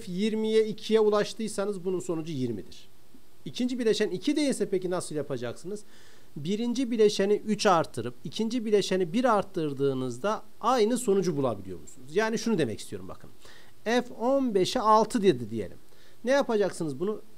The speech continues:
Birinci bileşeni üç üç artırıp ikinci bileşeni bir bir artırabilirsiniz. Yani bu ifade F on sekize, birinci bileşeni üç arttırdığınızda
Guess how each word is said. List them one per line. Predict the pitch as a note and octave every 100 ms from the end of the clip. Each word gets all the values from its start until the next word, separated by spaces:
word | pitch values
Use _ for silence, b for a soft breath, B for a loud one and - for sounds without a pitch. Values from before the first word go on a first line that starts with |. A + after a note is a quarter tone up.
| -
Birinci | D3+ A#3 B3 A#3
bileşeni | G#3 - A3
üç | - A3 -
üç | G3+ G3
artırıp | D#3 C#3 D3+ F3+
ikinci | G3 A3 A3+
bileşeni | G#3+ G#3 A#3 B3+ F#3
bir | A#3+ G#3+
bir |
artırabilirsiniz. | G#3+ F#3+ F#3+ G3+ F3+ F3 D3 A2+ C#3+
Yani | G3 G#3
bu | A3+ C#4
ifade | A3+ D#3+ A2+ C3 -
F | G3 A3 -
on | F#3 A3+ C4+
sekize, | - C4+ - A2 C3
birinci | D3 F#3 G#3
bileşeni | A3 G#3 A3
üç | C4 C4+
arttırdığınızda | A#3 - D3+ B2 A#2+ A#2+ A3+